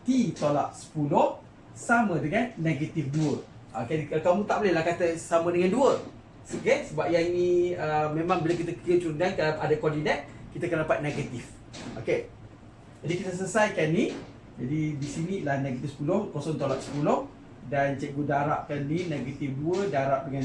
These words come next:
T tolak sepuluh. Kita akan dapat negatif sepuluh sama dengan negatif dua T tambah dua puluh. Dan kemudian cikgu bawa dua puluh ke sini, negatif sepuluh, negatif dua puluh sama dengan negatif dua T.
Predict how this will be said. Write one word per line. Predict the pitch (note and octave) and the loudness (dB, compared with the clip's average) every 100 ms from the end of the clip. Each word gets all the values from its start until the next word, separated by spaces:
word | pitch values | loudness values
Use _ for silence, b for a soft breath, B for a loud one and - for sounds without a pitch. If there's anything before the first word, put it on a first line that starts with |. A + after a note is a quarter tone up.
| - - | -6 -6
T | C#3+ | -6
tolak | C#3+ B2+ - | -4 -4 -6
sepuluh. | - C#3 D3 C4 - - - - - - | -8 -4 0 0 0 -10 -20 -20 -18 -12
Kita | B2+ | -6
akan | B2+ C3 | -2 -2
dapat | C3 C#3 C3 | 0 -2 -2
negatif | A#2+ D3 - - | -6 -6 -8 -8
sepuluh | E3 D#3 E3 D#3+ | -2 0 2 2
sama | D#3 C3+ C3+ | 0 -2 0
dengan | C#3+ C#3 C3+ C3 | -2 -4 -2 -4
negatif | C3+ - D#3+ C3+ | -6 -2 -2 -2
dua | C#3+ D#3 C#3+ C#3+ - | -2 0 0 -2 -6
T | C#3+ C3+ C#3 C3 - | -6 -4 -4 -6 -4
tambah | A#2+ B2 C3 C3 B2+ | -2 0 0 -2 -4
dua | B2 C3 C3 | -2 -2 -2
puluh. | C#3+ G#3 - - - - - - - | 2 2 2 -4 -16 -20 -20 -18 -4
Dan | C3+ C3 C3 | 0 0 -2
kemudian | - C3+ C#3 C#3+ F3+ G3 - | -4 -4 -4 2 2 2 -4
cikgu | C3+ | -6
bawa | B2+ C#3+ D3 - | 2 6 6 4
dua | C#3 D3 | -2 -2
puluh | D#3+ D#3 - | -2 -2 -4
ke | |
sini, | - C#3 G3 F#3 | -8 -4 -4 -2
negatif | C3 B2+ D#3 - | -4 -4 -8 -8
sepuluh, | D#3 E3 G#3 D#3 | -4 0 0 0
negatif | B2 C#3 C#3+ B2 C#3+ | -4 -6 -6 -6 -2
dua | D3 | -2
puluh | D#3 F3 C4 - - - - | 0 2 2 0 -12 -18 -20
sama | - C3+ C#3 C#3+ | -2 0 0 -2
dengan | C#3 C3 | -2 -2
negatif | A#2+ C3 C#3+ A#2+ B2+ | -2 -4 -6 -6 -4
dua | C#3+ C#3+ C#3 | -2 -2 -2
T. | - | -8